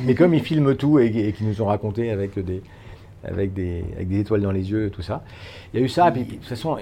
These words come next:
Speaker 1: il y en a eu plein, parce que, euh, partout où on va, en fait, euh, euh, moi, je trouve personnellement que le meilleur moyen de découvrir un pays, de toute façon, c'est d'arriver par la mer.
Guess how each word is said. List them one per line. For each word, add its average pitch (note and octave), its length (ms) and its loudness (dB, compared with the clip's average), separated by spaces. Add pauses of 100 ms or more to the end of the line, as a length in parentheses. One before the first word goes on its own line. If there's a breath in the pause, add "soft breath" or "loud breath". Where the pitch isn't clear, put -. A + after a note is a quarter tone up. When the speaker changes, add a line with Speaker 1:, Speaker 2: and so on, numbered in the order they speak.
(160)
Speaker 1:
il A#2+ 80 -8
y B2+ 40 -2
en B2+ 60 -4
a C3 80 -2
eu D3 100 4
plein, D#3+ 320 0
parce - 140 -10
que, A#2 80 -6
euh, - 520 -14
partout A2+ 260 -2
où C3+ 100 2
on B2+ 120 2
va, C#3+ 240 2
en A#2+ 80 -4
fait, A#2+ 240 -2
euh, G2 160 0 (580 loud breath)
euh, G2+ 40 -12 (640)
moi, D3 100 2
je D3 60 -4
trouve D3+ 120 -2
personnellement C3+ 380 0
que C3+ 100 -4
le G#2+ 80 2
meilleur A#2+ 220 -2
moyen A2+ 200 -4
de G2+ 100 -4
découvrir G2 360 -8
un F#2 80 -6
pays, A2 160 -6
de A2+ 40 -16
toute F#2+ 100 -10
façon, G2+ 120 -10
c'est - 80 -8
d'arriver F2+ 280 -4
par F2+ 120 -8
la D#2+ 100 -6
mer. D2+ 180 -10